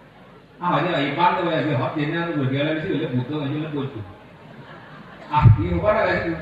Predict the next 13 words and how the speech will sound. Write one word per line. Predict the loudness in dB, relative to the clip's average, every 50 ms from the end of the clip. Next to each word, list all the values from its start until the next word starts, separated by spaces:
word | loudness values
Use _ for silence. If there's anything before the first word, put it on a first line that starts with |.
| -10 -14 -16 -20 -20 -20 -20 -20 -20 -20 -20 -18 -10 -4
সে | 0 2 4 6 6
তো | 6
একটা | 4 4 2 2 2 2 2 2
মানুষ. | 2 4 4 4 2 0 0 -2 -6 -8 -10 -12 -14 -16 -18 -18 -18 -18 -20 -20 -20 -20 -20 -16 -4
এই | 0 4 6 6 6 8
সিংহে | 6 6 6 4 2 0 -2
পূর্বতা | -2 -2 -4 -2 0 0 2 2 2
বসাই | 2 2 0 0 0 0 0
তো | 0 0 0 0 0 0 -2 -2 -6 -12 -16 -18 -20 -20 -20 -20 -20 -18 -6 0
খারাইও | 2 4 6 6 4 4 2 2
মাইনে | 2 0 0 0 -2
পূর্বতে | -2 -2 -4 -4 -2 -2 -2 -2 -2 -4 -8 -10 -8
পরিচালিত, | -8 -6 -4 -4 -4 -4 -4